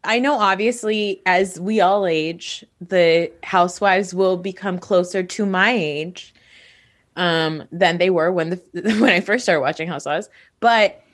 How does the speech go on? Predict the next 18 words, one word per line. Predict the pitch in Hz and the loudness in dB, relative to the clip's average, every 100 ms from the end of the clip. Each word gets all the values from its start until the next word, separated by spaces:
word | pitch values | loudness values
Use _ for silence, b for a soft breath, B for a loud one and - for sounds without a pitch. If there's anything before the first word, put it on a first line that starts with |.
| _ | _
there's | 240 277 | 2 2
something | 285 294 349 339 339 320 - _ | 0 -2 0 -4 -4 -6 -12 _
that | 202 214 | -2 -2
I | - 202 | 0 0
have | 214 202 | 0 0
to, | 202 180 165 - _ _ - - | 0 2 0 -4 _ _ -14 -6
I, | 190 - | -6 -2
I | 269 | -2
don't | 302 | 0
know. | 262 208 175 - _ _ - | 2 2 0 -6 _ _ -8
I | 269 370 | -4 0
don't | 480 254 | -2 2
love | 208 208 208 | 2 2 0
seeing | - 202 175 | -6 -6 -4
housewives | 190 165 165 165 160 | -4 -4 -4 -4 -4
in | 160 | -6
their | 156 156 | -10 -8
thirties. | 151 147 143 110 - | -6 -6 -8 -12 -16